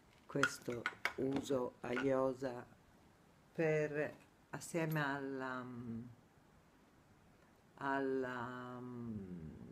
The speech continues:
doccia schiuma, bagno schiuma, al sapone per farmi la doccia.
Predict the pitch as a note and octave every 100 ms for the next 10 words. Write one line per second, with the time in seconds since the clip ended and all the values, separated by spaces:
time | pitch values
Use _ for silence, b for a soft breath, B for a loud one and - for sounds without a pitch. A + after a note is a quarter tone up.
0 | D2+ A2+ C3+ C3+ C3+ - - D3 C#3 C3+
1 | C3+ C3 B2+ B2+ B2+ B2 C3 C3 C3 -
2 | - C#3 C3+ C#3 C3 C3 C3 - B B
3 | B B B - - B2+ B2 B2 B2 A#2+
4 | A#2+ A#2 A#2+ - C#3 D3+ C#3 C#3 C3+ C3+
5 | B2+ B2 B2 B2+ A#2+ C3 B2 B2 - -
6 | D3